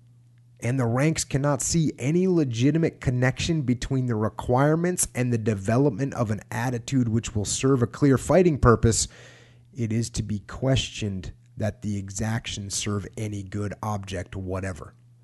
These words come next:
So again, I'm a, I, I, I'm, like, leaning, in the seal teams, I'm probably the extreme level of, of military bearing and uniformity.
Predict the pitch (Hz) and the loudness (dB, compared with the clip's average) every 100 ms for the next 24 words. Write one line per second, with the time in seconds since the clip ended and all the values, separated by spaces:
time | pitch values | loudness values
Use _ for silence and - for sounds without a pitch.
0 | _ _ _ - - 127 117 160 135 185 | _ _ _ -6 0 2 4 4 6 4
1 | 196 - 113 - 80 - - 127 156 165 | 2 0 -4 -6 -12 -12 -6 -2 -2 0
2 | 160 127 120 123 131 120 117 - 160 156 | 0 0 0 0 0 -2 -2 2 2 2
3 | 135 117 110 117 113 110 - - 110 101 | 0 0 2 2 4 2 0 -6 -4 -4
4 | 90 - 110 107 107 101 98 101 90 82 | -4 -2 0 0 0 -2 -2 -2 -4 -8
5 | - _ _ _ - 92 - _ 107 110 | -16 _ _ _ -12 -12 -14 _ -8 -6
6 | 98 98 - 107 101 95 90 - _ _ | -4 -4 -2 0 0 -4 -8 -14 _ _
7 | _ _ - - - 101 95 104 107 107 | _ _ -20 -20 -6 -4 -2 -4 -4 -6
8 | - - 101 90 90 104 98 - 110 117 | -12 -14 -10 -8 -6 -6 -6 -4 -2 2
9 | 135 135 | 2 0